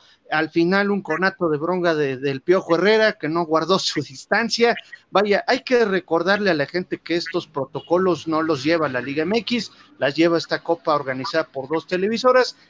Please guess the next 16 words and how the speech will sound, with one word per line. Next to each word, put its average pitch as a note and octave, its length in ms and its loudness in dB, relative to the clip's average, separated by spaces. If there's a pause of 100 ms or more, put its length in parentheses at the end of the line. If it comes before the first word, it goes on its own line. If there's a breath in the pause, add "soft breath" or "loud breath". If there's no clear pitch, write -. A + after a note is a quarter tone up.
(140)
Ya F#3+ 140 2
quizá E3+ 340 -2
dentro C3 460 -8
de B2 100 -8
lo A#2+ 160 -10
que C3+ 100 -12
serán C#3 320 -4
dos D3 180 -6
semanas D3+ 460 -4 (240)
ya D#3+ 120 2
se C#3+ 160 -4
verán C#3 320 -4
otro D3 320 -8
tipo D3 340 -10
de B2+ 120 -6
protocolos F#3 760 -2